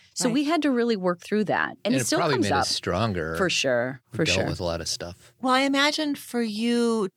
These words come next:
Speaker 2: Todd, like, opening up to commitment was happening alongside you, like, learning how to witness, right? Like, to
Speaker 1: Mm-hmm.
Speaker 2: just witness that you had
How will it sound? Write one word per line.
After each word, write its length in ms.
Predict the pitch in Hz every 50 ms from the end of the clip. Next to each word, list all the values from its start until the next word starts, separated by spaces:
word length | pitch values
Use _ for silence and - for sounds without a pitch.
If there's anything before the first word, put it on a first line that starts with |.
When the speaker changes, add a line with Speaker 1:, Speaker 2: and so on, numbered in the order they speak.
| _ _
Speaker 2:
Todd, 340 | - - 190 160 160 160 -
like, 140 | 165 170 170 - - - - _ _ _
opening 460 | 196 202 214 220 233 214 196 185 185 -
up 160 | - - - -
to 100 | - 175
commitment 960 | - - - 170 165 180 185 - - 151 139 131 131 135 135 - - - - - _ _ _ _ _ _
was 200 | - 170 190 175
happening 420 | 156 156 214 214 208 214 185 170 165
alongside 720 | 165 160 156 151 156 160 156 - 175 151 156 156 151 - - _ _ _ _
you, 280 | - 165 170 165 160 - _
like, 140 | - 160 156
learning 400 | 160 156 156 165 175 185 180 165 160
how 160 | 156 - 151
to 120 | 143 139
witness, 960 | 131 127 127 131 139 - 127 180 269 285 - - 127 - _ - - - - -
right? 220 | 156 156 160 -
Like, 80 | - 165
to 40 | 156
Speaker 1:
Mm-hmm. 80 | 147 143
Speaker 2:
just 180 | 175 170 147
witness 540 | 165 156 151 175 190 214 - - 175 165 160 -
that 140 | 185 156
you 240 | 156 160 185 208 226 214
had 320 | 180 202 185 170 160 160